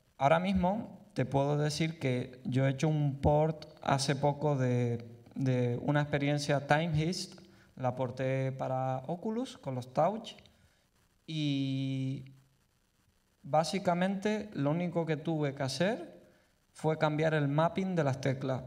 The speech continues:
porque los mandos, pero está muy bien porque ahora los motores, tanto Unreal como Unity, se están tomando la molestia de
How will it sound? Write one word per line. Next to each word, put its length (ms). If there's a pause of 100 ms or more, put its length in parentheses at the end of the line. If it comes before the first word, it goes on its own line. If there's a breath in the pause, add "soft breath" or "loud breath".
porque 220
los 160 (180)
mandos, 520 (960 loud breath)
pero 360 (340)
está 240
muy 180
bien 260
porque 500
ahora 560
los 180
motores, 480
tanto 240
Unreal 260
como 160
Unity, 380
se 100
están 260
tomando 400
la 100
molestia 640 (500 loud breath)
de 760